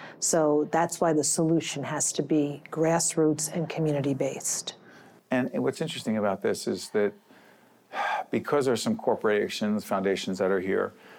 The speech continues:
Speaker 2: and by the way, there's two million dollars being put up of seed money from the Nicholson Foundation, from the Burke Foundation to deal with this issue.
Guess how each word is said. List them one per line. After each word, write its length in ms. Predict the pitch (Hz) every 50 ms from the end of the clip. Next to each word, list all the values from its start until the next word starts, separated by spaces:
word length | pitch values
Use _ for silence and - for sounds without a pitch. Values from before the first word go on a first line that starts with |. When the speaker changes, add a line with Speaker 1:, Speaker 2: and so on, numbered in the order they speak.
| - - -
Speaker 2:
and 60 | 117
by 120 | 117 117
the 80 | 110 113
way, 100 | 110 107
there's 200 | 101 95 92 -
two 160 | - - 123
million 280 | 123 117 113 110 107 104
dollars 360 | 95 104 104 104 104 98 -
being 200 | - 101 95 90
put 160 | - - 107
up 200 | 104 101 - -
of 80 | 92 -
seed 260 | - - 123 110 107
money 300 | 107 101 95 95 95 95 - - - - - - -
from 160 | - - 113
the 80 | 101
Nicholson 420 | 101 110 - - 107 - - 107 98
Foundation, 640 | - 104 101 98 101 98 95 - - 104 98 95 92
from 160 | - - 95
the 80 | 87
Burke 240 | 85 90 98 101 101
Foundation 640 | - - 101 98 98 98 98 95 - - 104 98 95 - - - - - - _
to 100 | - 107
deal 220 | 98 110 113 110 104
with 140 | 101 92
this 160 | - 101 87 98
issue. 340 | 104 95 - - 101 95